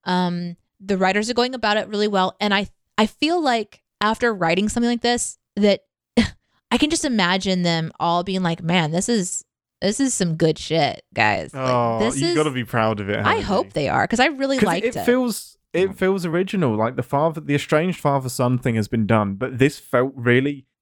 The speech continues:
Speaker 2: genuine and original. I loved how casual they were. It's like, "Let's swap some stories," and you can, if you need to explain it away, you can,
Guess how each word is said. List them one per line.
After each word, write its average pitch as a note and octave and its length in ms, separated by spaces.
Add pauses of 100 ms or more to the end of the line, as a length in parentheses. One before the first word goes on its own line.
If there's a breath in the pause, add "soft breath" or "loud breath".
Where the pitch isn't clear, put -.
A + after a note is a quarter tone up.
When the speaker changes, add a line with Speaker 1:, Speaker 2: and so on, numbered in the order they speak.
Speaker 2:
genuine B2 680
and C#3+ 140
original. D3 400
I B2+ 140
loved D3 340
how F3 120
casual A3+ 520
they D#3 120
were. A2+ 160
It's G#2+ 80
like, B2+ 100
"Let's F3 200
swap - 260
some F3+ 160
stories," B2 440
and C#3 180 (280)
you E3 220
can, E3+ 480 (400)
if - 160
you D#3 80
need D3 300
to C3+ 100
explain C3+ 400
it B2 120
away, C3+ 300
you D3 500
can, C3+ 400